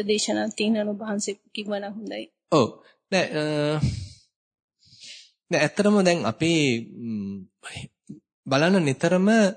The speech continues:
Speaker 2: හිතේ ප්‍රපංච කරන ස්වභාවය තියෙන්නේ. හිත කතන්දර ගොතන ස්වභාවය. ඒවා ටික, ටික, ටික, ටික දැන් අඩු කරගන්න. ඒ හරහා තවත් මේක හොඳට තව තහවුරු වෙනවා. දැන් අපේ, අ, කියන්නේ හිත, හිත හැමතිස්සෙම අරමුණු ඇසුරු කරන්නේ කෙලෙස් නිසා.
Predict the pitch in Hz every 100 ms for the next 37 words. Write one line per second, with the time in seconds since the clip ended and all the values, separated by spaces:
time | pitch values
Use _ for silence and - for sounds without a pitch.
0 | - _ _ 151 147 190 196 190 147 170
1 | 190 190 190 180 180 175 170 175 175 175
2 | 170 165 - 151 151 - 139 165 170 170
3 | 165 160 160 165 160 170 - 151 202 214
4 | 175 175 180 170 170 185 233 196 127 120
5 | 104 104 104 _ _ _ _ _ _ _
6 | _ _ - 131 127 147 160 156 220 220
7 | 160 196 190 180 208 175 165 185 165 165
8 | 165 147 156 120 110 95 - _ 123 110
9 | - 135 131 117 - _ - - _ 104
10 | 98 92 90 98 - 120 - _ _ _
11 | _ _ _ _ _ _ - 123 110 -
12 | _ - 131 120 - 170 165 127 - _
13 | - 143 180 135 120 139 160 151 - 170
14 | 147 120 131 160 165 117 147 151 170 175
15 | 214 214 143 123 - 104 101